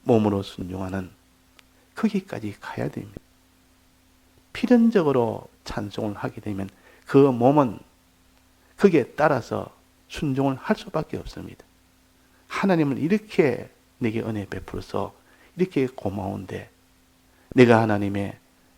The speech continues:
에, 하나님을 기쁘시게 하려고 하니까 그분에게 순종을 해야 되겠다. 그 순종은 곧 하나님 사랑, 이웃 사랑이요.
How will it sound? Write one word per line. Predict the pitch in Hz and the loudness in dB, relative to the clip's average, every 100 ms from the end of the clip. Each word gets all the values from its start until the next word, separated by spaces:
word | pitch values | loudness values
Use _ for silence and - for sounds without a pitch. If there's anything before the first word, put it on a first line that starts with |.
| - | -8
에, | 95 90 90 90 - _ _ - | -6 -8 -12 -16 -20 _ _ -10
하나님을 | 147 113 98 101 | -4 -2 -4 -6
기쁘시게 | - - 101 - - | -10 -10 -10 -10 -12
하려고 | 95 92 92 | -12 -12 -12
하니까 | 95 92 - 95 - _ _ _ _ | -12 -12 -10 -10 -12 _ _ _ _
그분에게 | - 208 180 151 123 | 2 4 4 2 0
순종을 | 107 - 110 101 98 | -4 -8 -8 -6 -6
해야 | 98 | -8
되겠다. | - 92 95 - - - _ _ _ _ _ _ _ _ _ _ _ _ - _ _ _ _ _ _ _ _ _ _ - _ _ _ _ _ | -10 -14 -14 -16 -16 -16 _ _ _ _ _ _ _ _ _ _ _ _ -20 _ _ _ _ _ _ _ _ _ _ -20 _ _ _ _ _
그 | - 113 | 2 2
순종은 | 110 - 95 98 98 92 | 2 -2 -4 -2 -4 -6
곧 | 92 90 - _ - _ _ | -8 -8 -10 _ -20 _ _
하나님 | - - 135 107 98 | -14 -6 -4 -4 -8
사랑, | 101 - 92 95 131 | -12 -16 -16 -14 -10
이웃 | 175 143 | -10 -10
사랑이요. | - 101 104 101 | -16 -18 -20 -20